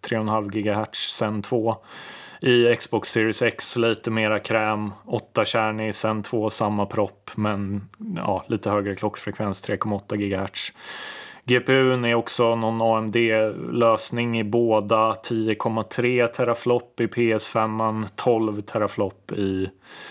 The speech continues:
Xboxen, sexton gigabyte G D D R sex då i båda.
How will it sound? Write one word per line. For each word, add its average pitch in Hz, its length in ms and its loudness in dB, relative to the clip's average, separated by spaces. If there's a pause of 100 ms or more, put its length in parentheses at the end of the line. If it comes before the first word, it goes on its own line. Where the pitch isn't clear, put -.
(480)
Xboxen, 104 800 -2
sexton 104 760 -2
gigabyte 101 680 -2 (420)
G 107 260 -2
D 98 140 -2
D 98 120 -2
R 95 220 -6 (280)
sex - 440 -2
då 101 200 -2
i 95 60 -2
båda. 101 520 -2